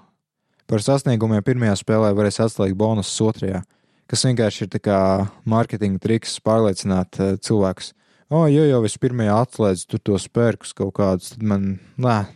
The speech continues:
nopirkšu otro, lai es varu izņemt tos." Tas tāds nelietīgs triks no Ubisoft puses. Bet jā, mēs vairāk uzzināsim kaut kad E trīs tikai.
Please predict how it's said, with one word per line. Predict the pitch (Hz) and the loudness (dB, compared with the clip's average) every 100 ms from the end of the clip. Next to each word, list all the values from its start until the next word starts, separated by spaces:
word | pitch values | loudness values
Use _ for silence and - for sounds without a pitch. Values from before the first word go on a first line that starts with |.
| _ | _
nopirkšu | 110 117 104 92 - 107 | -2 0 0 -4 -2 0
otro, | 110 101 95 | 0 0 0
lai | 92 | 0
es | - | 0
varu | 95 | 0
izņemt | 113 107 92 90 | 0 0 -2 -4
tos." | 107 95 - _ _ _ _ _ _ | -8 -8 -8 _ _ _ _ _ _
Tas | - | -6
tāds | 110 95 - - - | -2 -2 -4 -10 -4
nelietīgs | 120 117 98 95 - 110 98 - | 0 2 2 0 0 -4 -4 -2
triks | 117 - | -2 -2
no | 107 98 107 | -2 0 0
Ubisoft | 104 92 98 - | 0 -2 -4 -2
puses. | 104 110 - - - _ _ _ _ - - - _ _ | -2 -2 -4 -12 -16 _ _ _ _ -20 -20 -20 _ _
Bet | 117 | -2
jā, | 139 120 107 | 2 2 2
mēs | 110 143 | 0 2
vairāk | 135 117 | 2 2
uzzināsim | 104 117 107 95 90 101 | 0 -2 0 -2 -2 -6
kaut | 92 92 | -6 -4
kad | 92 | 0
E | 101 101 | 0 0
trīs | - 95 - | -2 -4 -4
tikai. | - - 110 | -10 -10 -10